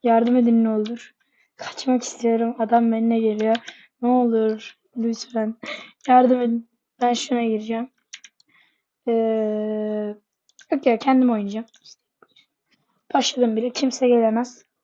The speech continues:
Kimse benimle gelemez. Ben tek oynayacağım. Yeter. Heh. Yine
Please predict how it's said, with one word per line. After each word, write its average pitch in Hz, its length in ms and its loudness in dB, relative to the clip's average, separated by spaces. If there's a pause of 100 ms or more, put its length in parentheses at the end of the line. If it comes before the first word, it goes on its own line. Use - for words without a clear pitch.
(580)
Kimse 302 300 2
benimle 311 300 8
gelemez. 285 400 8
Ben 302 100 4
tek - 220 -8
oynayacağım. 302 480 8
Yeter. 294 300 0 (2250)
Heh. 254 180 2 (640)
Yine 262 340 4